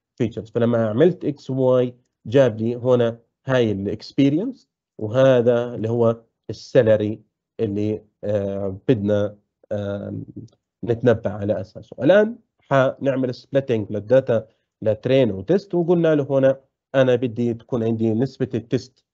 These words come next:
آه، ثلاثين بالمية، يعني حيتدرب هو على سبعين بالمية. أو ممكن تقول هنا بدل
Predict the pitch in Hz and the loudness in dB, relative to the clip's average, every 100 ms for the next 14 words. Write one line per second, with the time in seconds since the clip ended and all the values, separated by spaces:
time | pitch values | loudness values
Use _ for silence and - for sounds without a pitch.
0 | _ _ _ - 104 101 120 120 135 156 | _ _ _ -2 0 0 -2 0 2 2
1 | 143 147 160 214 180 170 127 143 139 131 | 2 2 2 2 4 2 2 -2 -4 -4
2 | 123 110 139 123 120 113 127 110 107 127 | -2 2 0 2 -2 -2 -2 0 0 2
3 | 120 117 _ _ _ _ - 110 107 110 | 0 -2 _ _ _ _ -2 -2 -2 -2
4 | 110 - _ 113 113 98 107 123 185 160 | -2 -8 _ -4 -2 -2 -2 4 4 4
5 | 165 160 151 131 127 139 127 131 127 123 | 0 -2 -2 -4 -2 -4 -2 -2 2 2
6 | 135 123 | 2 0